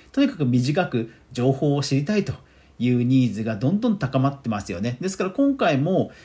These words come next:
えー、この動画自体、アニメの動画自体は実は一分ちょっとでそんなにこう長編ではないんですよ。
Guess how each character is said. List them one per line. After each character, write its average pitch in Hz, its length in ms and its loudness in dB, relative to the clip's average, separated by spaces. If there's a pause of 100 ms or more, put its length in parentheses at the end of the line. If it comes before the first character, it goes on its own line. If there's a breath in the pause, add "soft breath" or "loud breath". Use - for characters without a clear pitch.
(100)
え 117 120 -2
ー、 113 60 -6
こ 190 100 -4
の 202 100 0
動 208 240 2
画 262 120 2
自 262 140 -4
体、 - 260 -2 (120)
ア 240 120 2
ニ 311 100 2
メ 160 140 2
の 135 240 2
動 156 240 0
画 196 100 0
自 214 140 0
体 107 200 0
は 113 340 0
実 139 220 -6
は 214 80 0
一 160 120 -2
分 247 380 -2
ち 311 100 -6
ょ 294 60 -4
っ 294 120 -12
と - 80 -12
で 110 100 -4
そ 202 140 -4
ん 233 80 2
な 240 80 0
に 240 140 0
こ 226 240 -2
う - 60 -8 (340)
長 233 200 0
編 247 220 2
で 262 60 0
は 131 100 4
な 139 140 2
い 175 40 -2
ん 143 60 0
で 92 80 -4
す - 100 -10
よ。 76 120 -10